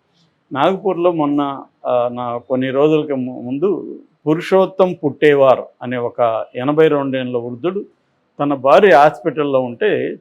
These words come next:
చూసి రిటర్న్ వస్తున్నాడు, నడుచుకుంటూ వస్తున్నాడు ఇంటికి. ఉంటే ఒక గుర్తు తెలియని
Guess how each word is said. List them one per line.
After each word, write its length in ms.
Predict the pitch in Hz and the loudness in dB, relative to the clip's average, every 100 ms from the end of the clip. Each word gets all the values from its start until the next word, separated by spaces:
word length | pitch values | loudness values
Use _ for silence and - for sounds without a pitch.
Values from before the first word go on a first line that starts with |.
| _ - | _ -6
చూసి 520 | 175 190 - 220 208 - _ - | -4 -4 -10 -10 -12 -16 _ -10
రిటర్న్ 320 | 135 147 208 180 | -6 -4 0 0
వస్తున్నాడు, 680 | - - 110 98 - - 131 | -2 -6 -14 -14 -20 -10 -4
నడుచుకుంటూ 600 | 143 135 - 156 143 127 | -4 -4 -6 -4 -4 -6
వస్తున్నాడు 440 | 123 143 120 110 | -6 -10 -10 -10
ఇంటికి. 360 | 110 117 180 254 _ _ _ _ - | -12 -16 -16 -16 _ _ _ _ -8
ఉంటే 260 | 165 196 220 | -6 -2 2
ఒక 280 | 175 151 151 143 135 127 - _ _ 143 139 | 2 2 2 4 4 2 -2 _ _ -2 0
గుర్తు 240 | 175 247 | 2 0
తెలియని 640 | 208 190 175 165 151 143 | 2 2 4 2 0 -2